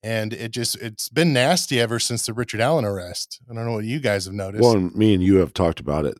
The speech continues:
Speaker 2: several times. To have this position as a, a spectator, really, to say that you know more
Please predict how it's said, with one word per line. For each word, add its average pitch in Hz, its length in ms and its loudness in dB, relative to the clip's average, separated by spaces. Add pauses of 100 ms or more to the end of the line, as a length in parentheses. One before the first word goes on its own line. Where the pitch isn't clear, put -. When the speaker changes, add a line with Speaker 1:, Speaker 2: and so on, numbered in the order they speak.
Speaker 2:
several 71 420 -2
times. 80 640 -4 (540)
To 95 140 4
have 92 560 2
this 85 260 0
position 78 920 0 (640)
as 90 460 0 (100)
a, 73 300 -6 (240)
a - 80 -8
spectator, 82 800 0
really, 78 400 0
to - 180 -8
say 85 340 0
that 78 240 -2
you 87 140 0
know 85 260 2
more 80 520 2